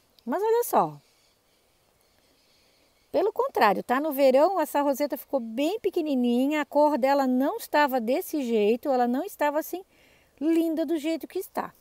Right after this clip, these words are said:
Mas, né, vamos lá, né? <laughs> Vamos observando e vendo como, o que acontece com essas plantinhas, né?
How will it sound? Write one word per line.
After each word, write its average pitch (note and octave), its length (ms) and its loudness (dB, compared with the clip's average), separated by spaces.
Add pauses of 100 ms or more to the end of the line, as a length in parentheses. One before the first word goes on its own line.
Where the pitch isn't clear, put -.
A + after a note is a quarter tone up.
(120)
Mas, C#4 480 -4
né, D4 220 -2 (140)
vamos B3+ 320 -4
lá, G#3 260 0
né? G#3 200 -4
<laughs> - 40 -20 (1200)
Vamos A3+ 480 -2
observando A#3 880 2
e D4 140 0
vendo C4 460 0 (300)
como, C4+ 380 -2
o B3+ 40 -4
que - 160 -4
acontece C#4+ 580 0
com C#4 120 -8
essas C4+ 300 -8
plantinhas, G3 800 -6
né? A3+ 240 -8